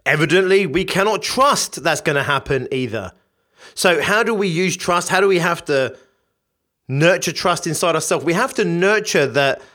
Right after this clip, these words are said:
even if we don't come out on the second of December, I'm still gonna be okay. Even if I don't get to have Christmas with all my family or friends, it's gonna be okay. Even if the economy crashes or crashes more than it is right now,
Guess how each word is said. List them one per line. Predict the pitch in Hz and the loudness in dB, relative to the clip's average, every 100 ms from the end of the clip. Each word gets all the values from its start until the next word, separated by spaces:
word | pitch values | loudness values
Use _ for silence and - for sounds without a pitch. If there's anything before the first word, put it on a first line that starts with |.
| _ _ _ _ _ _ - | _ _ _ _ _ _ 0
even | 240 269 208 247 240 233 - _ _ | 2 2 2 2 4 0 -8 _ _
if | 196 185 127 - - - _ | 2 4 4 -2 -12 -18 _
we | 139 | -2
don't | 147 160 - | 0 0 0
come | 156 143 | -2 0
out | 131 | -2
on | 135 | -2
the | 135 | -2
second | - 139 127 | -2 -2 -2
of | 127 | -2
December, | 147 139 139 | -2 0 0
I'm | 123 131 | 0 -2
still | 165 | 0
gonna | 139 131 | 0 0
be | 127 | 0
okay. | 117 123 113 92 - - - | -2 -2 -6 -6 -14 -14 0
Even | 220 277 247 247 202 | 2 2 2 2 2
if | 214 143 | 2 4
I | 165 | 4
don't | 170 170 | 2 2
get | 160 139 | 0 0
to | 143 | -2
have | 143 | -4
Christmas | - 165 131 135 117 | 0 0 0 -4 -4
with | 131 139 | -2 0
all | 143 | 0
my | 135 | 0
family | 127 147 139 127 | 0 0 0 0
or | 120 117 | -2 -2
friends, | 160 143 117 104 - - _ _ | 0 0 0 -6 -14 -20 _ _
it's | 165 156 | -4 -2
gonna | - 156 135 | 0 2 2
be | 139 | 2
okay. | 127 127 156 127 104 - - | 0 0 0 -2 -4 -8 -2
Even | 233 262 247 185 | 0 2 2 2
if | 220 165 123 | 2 2 0
the | 151 | -4
economy | 143 160 156 151 | 0 0 2 0
crashes | - 160 143 139 123 110 | 0 0 0 0 0 0
or | 120 | -4
crashes | - 143 135 120 | -2 -2 -2 -2
more | 139 143 | 0 0
than | 131 | 0
it | 151 | 0
is | 139 | 0
right | 127 139 | 0 0
now, | 240 208 180 | 2 2 2